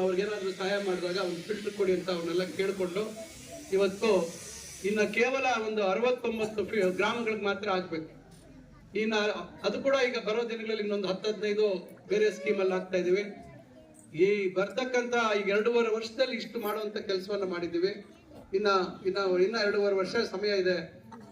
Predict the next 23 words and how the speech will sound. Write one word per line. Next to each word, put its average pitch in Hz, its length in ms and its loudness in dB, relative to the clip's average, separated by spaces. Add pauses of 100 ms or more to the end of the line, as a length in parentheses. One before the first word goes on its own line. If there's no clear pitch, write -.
(240)
ನೂರಕ್ಕೆ 233 420 2
ನೂರು 208 200 6 (280)
ಎಲ್ಲ 240 200 2 (100)
ಹಳ್ಳಿಗೂ 233 360 2 (460)
ನಾನು 196 200 0 (240)
ಫಿಲ್ಟರ್ಗಳು 202 420 -2
ಹಾಕ್ಸ್ಕೊಡ್ಬೇಕು 185 540 -2
ಅಂತಕ್ಕಂಥ 170 380 -6 (160)
ತೀರ್ಮಾನ 185 280 -2 (100)
ಮಾಡಿದ್ದೀನಿ. 170 340 -4 (600)
ಇನ್ನು 180 220 -2
ಕೇವಲ 202 200 0 (100)
ಅರವತ್ತು, 202 360 0 (200)
ಐವತ್ತೈದು, 190 520 2
ಅರವತ್ತು 185 360 0
ಇರೋದ್ರಿಂದ 196 400 2 (800)
ಅಷ್ಟು 170 200 -4 (140)
ಬಹುಶಃ 185 340 2 (360)
ನಿಮ್ಮೆಲ್ಲರ 180 420 0
ಸಹಕಾರ 180 320 0 (120)
ಇದೆ, 180 120 2 (140)
ನಿಮ್ಮೆಲ್ಲರ 170 280 -2 (100)
ಆಶೀರ್ವಾದ 185 420 -2